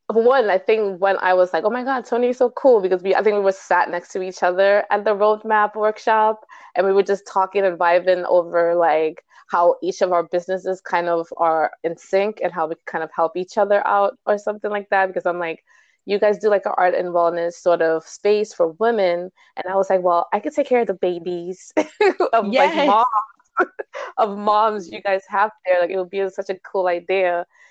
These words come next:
Speaker 1: to collaborate in that way too." And with, um, Alyssa, I remember,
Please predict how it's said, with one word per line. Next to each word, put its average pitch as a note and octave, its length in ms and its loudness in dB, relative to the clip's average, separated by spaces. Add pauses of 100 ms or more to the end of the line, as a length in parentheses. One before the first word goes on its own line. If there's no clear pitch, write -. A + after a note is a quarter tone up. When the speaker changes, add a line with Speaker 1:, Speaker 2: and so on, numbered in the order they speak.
(180)
Speaker 1:
to F#3 100 0
collaborate F#3 680 0
in E3+ 140 -4
that E3+ 240 -4
way E3+ 260 -2 (100)
too." E3+ 420 0 (380)
And F#3 220 -2
with, F3 220 4 (220)
um, F3 400 2
Alyssa, F3+ 680 2
I E3+ 100 2
remember, F3 800 2